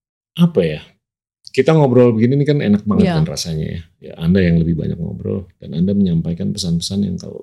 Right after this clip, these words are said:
Speaker 1: menurut saya itu perlu didengar
Speaker 2: Hmm.
Speaker 1: oleh masyarakat luas.
Speaker 2: Hmm.
Speaker 1: Tapi kalau kita lihat apapun yang disajikan
Speaker 2: Ya.
Speaker 1: lewat media konvensional atau non konvensional, kayaknya
Speaker 2: Ya.
Speaker 1: nggak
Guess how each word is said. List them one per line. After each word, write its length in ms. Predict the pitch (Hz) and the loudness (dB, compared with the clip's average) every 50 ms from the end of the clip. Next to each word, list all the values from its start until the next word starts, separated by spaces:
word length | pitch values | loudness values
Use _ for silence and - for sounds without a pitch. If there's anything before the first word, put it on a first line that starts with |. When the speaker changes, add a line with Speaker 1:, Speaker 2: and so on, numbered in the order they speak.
| - | -12
Speaker 1:
menurut 160 | - 87 92 - | -12 -12 -10 -10
saya 240 | - 95 92 98 | -10 -8 -8 -8
itu 400 | 98 98 - 117 117 - 113 - _ _ _ _ _ _ _ _ _ _ _ _ _ | -10 -8 -6 -4 -4 -4 -6 -10 _ _ _ _ _ _ _ _ _ _ _ _ _
perlu 320 | _ 175 165 175 175 170 156 | _ 0 2 4 4 4 4
didengar 480 | 123 113 95 92 85 85 80 - - - _ | 4 2 2 2 0 -2 -2 -4 -8 -8 _
Speaker 2:
Hmm. 240 | 104 101 95 90 180 | -2 -2 0 0 0
Speaker 1:
oleh 60 | 98 | -2
masyarakat 420 | 95 90 - 95 90 87 98 90 - 85 | -2 -2 -4 -6 -8 -8 -12 -14 -16 -16
luas. 320 | 85 - - - - - | -20 -18 -14 -14 -8 -4
Speaker 2:
Hmm. 320 | 190 196 196 180 165 165 - - _ _ _ | -2 -2 -2 -2 -4 -6 -8 -12 _ _ _
Speaker 1:
Tapi 80 | _ - | _ 2
kalau 240 | 147 160 147 139 120 | 4 4 4 4 4
kita 240 | 131 127 127 123 120 | 2 2 2 2 2
lihat 400 | 135 147 139 113 - - - _ _ | 2 2 0 0 0 -2 -8 _ _
apapun 480 | - - - 117 104 - - 147 143 135 | -14 -4 -2 -2 -2 0 -2 -2 0 0
yang 80 | 123 | 0
disajikan 640 | 107 104 98 87 87 82 95 107 107 - - - - - - _ _ _ _ _ _ _ - | 0 0 0 -4 -4 -2 -2 -4 -4 -4 -14 -20 -20 -20 -20 _ _ _ _ _ _ _ -8
Speaker 2:
Ya. 160 | 190 180 - - _ _ _ _ _ | -6 -6 -8 -12 _ _ _ _ _
Speaker 1:
lewat 320 | 90 82 78 85 - - - _ _ 170 | -12 -8 -8 -8 -8 -10 -12 _ _ -6
media 480 | - 85 - - 82 78 73 71 67 73 - 123 123 | -4 -4 -4 -4 -4 -6 -6 -8 -12 -16 -18 -20 -20
konvensional 640 | - - 82 76 - 62 64 - - 80 - 80 82 82 - - - | -14 -12 -12 -10 -10 -12 -12 -12 -12 -10 -8 -6 -4 -4 -6 -6 -8
atau 80 | - 85 | -8 -4
non 240 | 87 85 85 82 85 | 0 0 2 2 0
konvensional, 720 | 85 85 80 78 - 80 80 80 95 120 123 110 92 87 | -2 -2 -4 -4 -4 -4 -4 -4 -2 -2 -2 0 0 -2
kayaknya 240 | - - - 185 202 | 0 0 2 4 6
Speaker 2:
Ya. 80 | 208 190 | 6 6
Speaker 1:
nggak 180 | 123 - - | 4 2 0